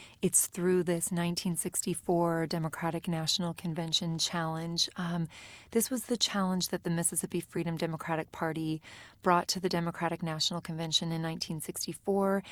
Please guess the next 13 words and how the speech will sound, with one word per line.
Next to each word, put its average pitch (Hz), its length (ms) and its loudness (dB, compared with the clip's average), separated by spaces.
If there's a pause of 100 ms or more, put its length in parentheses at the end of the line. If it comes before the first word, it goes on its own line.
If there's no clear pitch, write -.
(260)
It 190 80 4
was 180 240 4
the 165 120 -6
final 196 540 0
stage 185 500 2
of 165 100 0
a 160 60 0
multifaceted 160 1040 -2
campaign 170 800 -2
known 160 240 2
as 160 300 -2
Freedom 226 420 0
Summer, 208 520 2